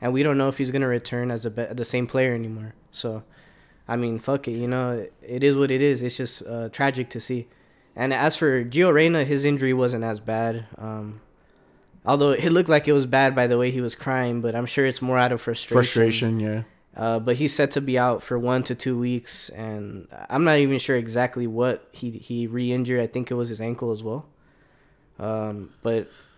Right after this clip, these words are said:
Speaker 1: you know,
Speaker 2: <sighs> I mean, it,
Speaker 1: speedy,
Speaker 2: <sighs>
Speaker 1: speedy
Speaker 2: I,
Speaker 1: recovery for
Speaker 2: it's
Speaker 1: him.
Speaker 2: so annoying that there's just these players. I mean, I, I, I know it's not their fault, but, you know, players that they're supposed to be really good, or, or they are really good, <laughs> and then they,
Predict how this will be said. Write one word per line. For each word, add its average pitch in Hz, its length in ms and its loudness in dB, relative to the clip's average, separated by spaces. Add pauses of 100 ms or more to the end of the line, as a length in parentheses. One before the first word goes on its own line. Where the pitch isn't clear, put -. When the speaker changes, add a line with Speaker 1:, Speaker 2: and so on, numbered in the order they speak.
(160)
Speaker 1:
you 113 140 -6
know, 110 160 -4
Speaker 2:
<sighs> 107 180 -4
I 143 60 -2
mean, 143 120 2 (120)
it, 139 120 -6
Speaker 1:
speedy, 135 460 -2
Speaker 2:
<sighs> - 20 -12
Speaker 1:
speedy 143 260 -2
Speaker 2:
I, 139 60 4
Speaker 1:
recovery 127 380 -2
for 117 140 -8
Speaker 2:
it's 143 80 2
Speaker 1:
him. 139 80 0 (100)
Speaker 2:
so 202 180 6
annoying 143 360 4
that 113 240 2
there's 117 220 -2 (180)
just - 260 -6
these 135 180 -4
players. 120 640 -2 (460)
I 131 40 2
mean, 147 140 8
I, - 180 2 (580)
I, 82 120 -14 (200)
I 120 60 -4
know 127 180 2
it's - 240 -4
not 110 260 -4
their 113 180 2
fault, 104 320 0
but, 101 340 -6 (160)
you 127 140 -8
know, 104 140 -4
players 117 360 -2
that 110 280 -2 (680)
they're 110 100 -2
supposed 127 360 0
to 131 60 0
be 120 140 0
really 117 240 2
good, 123 320 4
or, 98 240 -2
or 127 160 0
they 139 140 6
are 208 160 10
really 147 180 10
good, 135 300 6
<laughs> - 40 0
and 185 140 8
then 165 140 6
they, 139 180 4